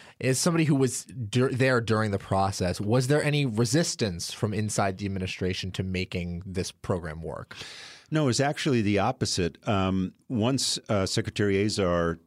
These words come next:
Speaker 2: kind of conceived of this, we went over, I was with him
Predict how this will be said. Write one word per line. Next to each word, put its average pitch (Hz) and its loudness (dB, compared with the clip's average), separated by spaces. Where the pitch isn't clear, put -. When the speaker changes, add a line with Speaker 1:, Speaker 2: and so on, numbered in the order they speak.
Speaker 2:
kind 92 -2
of - -10
conceived 107 0
of 67 -6
this, 73 -4
we 104 0
went 92 0
over, 87 0
I 85 2
was 85 -4
with 82 -2
him 78 -4